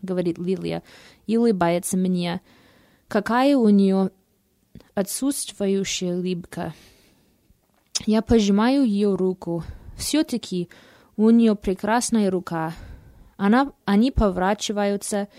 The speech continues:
и неторопливо идут под колонной. Он близко наклоняется к ней и с улыбкой говорит ей что-то.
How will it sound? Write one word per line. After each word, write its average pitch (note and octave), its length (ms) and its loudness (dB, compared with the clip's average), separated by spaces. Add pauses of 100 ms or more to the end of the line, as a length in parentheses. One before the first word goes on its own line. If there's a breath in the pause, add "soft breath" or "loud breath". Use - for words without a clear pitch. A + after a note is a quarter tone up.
(420 soft breath)
и G#3+ 80 4
неторопливо G3+ 1040 0
идут G3 480 -6 (1400 loud breath)
под G#3 280 -2 (320 soft breath)
колонной. E3+ 640 -4 (840 soft breath)
Он G#3+ 260 4
близко G#3+ 600 -2 (220 loud breath)
наклоняется G3+ 920 -2
к - 140 -12
ней F3+ 320 -2 (420 soft breath)
и G#3 120 0
с - 140 -2
улыбкой G#3+ 540 -4
говорит F3+ 460 0
ей E3+ 260 -4
что-то. E3 540 -8